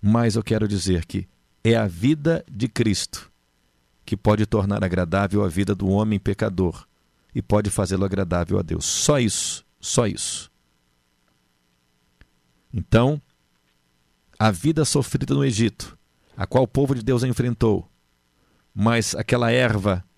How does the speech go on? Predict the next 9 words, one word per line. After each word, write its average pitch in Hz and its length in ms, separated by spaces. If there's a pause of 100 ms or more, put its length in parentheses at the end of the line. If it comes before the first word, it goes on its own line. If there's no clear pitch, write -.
(560)
ervas 107 320
amargas, 110 720 (960)
poderia 113 420
ser 98 420 (1160)
transformada 110 880 (560)
pela 101 440 (680)
carne, 110 360
pela 113 220
substituição 135 1160